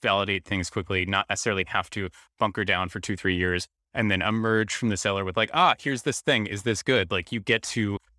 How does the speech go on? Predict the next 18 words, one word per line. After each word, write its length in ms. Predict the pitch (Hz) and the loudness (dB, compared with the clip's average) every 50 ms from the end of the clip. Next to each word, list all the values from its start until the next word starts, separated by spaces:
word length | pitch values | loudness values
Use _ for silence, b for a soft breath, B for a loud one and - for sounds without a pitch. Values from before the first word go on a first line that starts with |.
| _ _ _ | _ _ _
validate 560 | - 113 - 117 104 110 117 117 120 117 110 - | -20 -6 0 0 2 2 2 2 0 -2 -2 -4
things 420 | - 113 101 101 101 95 90 - - | -4 -2 0 0 0 -2 -2 -4 -6
with 280 | - 117 107 107 95 - | -4 -2 -2 -2 -2 -2
the 100 | 120 101 | -4 -2
folks 260 | - 101 101 - - | 0 -2 -2 -2 -4
who 80 | - | -4
are 40 | 104 | -4
using 320 | 95 90 98 95 90 101 95 | -2 -2 -2 -2 -2 -2 -4
your 100 | 92 92 | -4 -4
product 400 | - 95 92 90 90 85 - 90 | -2 -2 0 0 -2 -4 -4 -6
and 80 | 90 | -8
testing 300 | 90 - 92 - - 98 | -6 -6 -8 -6 -4 -4
your 80 | 95 87 | -6 -4
product 340 | - - 92 90 82 85 - | -2 -2 0 0 -2 -4 -4
so 160 | - - 82 | -6 -6 -6
quickly. 400 | - - 147 - - 113 95 92 | -4 -4 -4 -2 0 0 2 2
And, 100 | 92 95 | 2 0
like, 160 | 98 92 - | 0 -2 -2